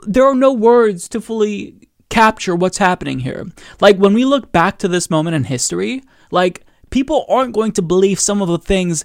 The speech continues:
that are coming out of this convention, except, you know, now we have the internet, so this is all being documented. So, I mean, this, this period of time, we are going to be laughing at this forever once we're out of this era in American politics.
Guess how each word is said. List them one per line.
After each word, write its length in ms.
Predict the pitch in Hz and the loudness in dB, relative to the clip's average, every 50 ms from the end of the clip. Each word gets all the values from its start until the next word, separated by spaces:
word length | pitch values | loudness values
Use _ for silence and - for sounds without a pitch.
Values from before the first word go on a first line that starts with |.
| - - - _ _ _ | -12 -20 -20 _ _ _
that 140 | - 156 170 | 0 0 0
are 100 | 180 170 | 0 -4
coming 380 | - - 180 165 170 180 175 - | -6 -8 -8 -6 -6 -8 -10 -10
out 480 | - 170 175 170 - - - - - - - _ _ _ _ _ | -8 -8 -8 -8 -8 -12 -12 -14 -14 -14 -16 _ _ _ _ _
of 160 | 160 165 151 | -2 0 0
this 140 | 170 165 - | 0 -2 -2
convention, 500 | - 151 139 143 151 156 147 - 147 - | -2 -2 -2 -2 -2 -4 -6 -8 -10 -10
except, 400 | - 151 - - 214 196 - - - - - - _ _ | -8 -6 -2 0 0 0 -2 -6 -14 -20 -20 -20 _ _
you 100 | - 196 | -2 2
know, 120 | 202 202 190 | 2 4 2
now 320 | 180 175 185 202 220 214 | 2 0 2 2 2 2
we 140 | 196 208 175 | 2 0 -2
have 240 | 170 175 160 151 147 | -2 -2 -4 -2 -2
the 160 | 175 170 151 | -4 -2 -2
internet, 420 | 165 151 - 147 139 131 - - | -4 -6 -4 -6 -6 -6 -6 -6
so 280 | - - 165 151 151 - | -4 -2 -2 -2 -2 -4
this 240 | 160 156 160 156 160 | -6 -8 -8 -6 -6
is 120 | 170 160 | -2 0
all 160 | 170 165 160 | 2 2 2
being 240 | 143 170 165 160 156 | 2 0 0 0 -2
documented. 840 | 135 160 185 247 - - 185 147 139 143 135 - 190 196 180 - | -2 -2 -2 -2 -4 -6 -6 -4 -4 -4 -4 -4 -4 -4 -4 -4
So, 220 | - - 208 185 160 | -4 0 0 0 0
I 100 | 170 185 | 0 -2
mean, 160 | 190 196 190 | -2 -2 0
this, 340 | 190 226 233 - - - - - _ _ _ _ _ _ _ | 0 0 0 -2 -6 -6 -8 -10 _ _ _ _ _ _ _
this 160 | 190 240 - | 0 0 0
period 360 | - - - 220 220 240 240 214 | -2 -2 -2 -2 0 0 -2 -4
of 80 | - | -4
time, 440 | - - 151 143 151 175 214 220 - - _ | -4 -4 -2 -2 -2 -2 -6 -8 -10 -14 _
we 320 | - - - 165 170 214 | -20 -14 -10 -6 -4 -2
are 100 | 233 277 | 0 0
going 200 | 269 277 269 233 | 0 -2 -4 -4
to 60 | 214 - | -4 -4
be 100 | 214 185 | -4 -2
laughing 600 | 165 156 151 156 156 160 180 185 - 180 160 151 | -2 -2 -2 -2 -2 -2 -4 -4 -6 -6 -8 -6
at 200 | - 143 120 - | -8 -10 -10 -8
this 400 | 120 127 131 135 - - - - - - - - - - | -8 -8 -6 -4 -4 -6 -6 -8 -12 -16 -20 -20 -20 -10
forever 500 | - - 185 - - 190 190 180 175 156 | -2 0 0 2 2 0 0 0 -2 0
once 260 | 156 175 175 170 - | 0 0 -2 -2 -4
we're 140 | 175 175 - - | -4 -4 -4 -2
out 140 | 160 175 180 | -2 -2 -2
of 120 | 170 165 | -2 -2
this 180 | 170 156 - - - | -4 -4 -4 -6 -6
era 280 | 156 151 151 147 147 | -4 -2 -2 -2 -2
in 120 | 143 151 156 | -2 -2 -2
American 360 | 156 156 151 147 139 151 131 | -2 0 -2 -2 -2 -2 -4
politics. 480 | - 151 147 143 131 160 147 - - | -2 -2 -2 0 -2 -4 -6 -6 -8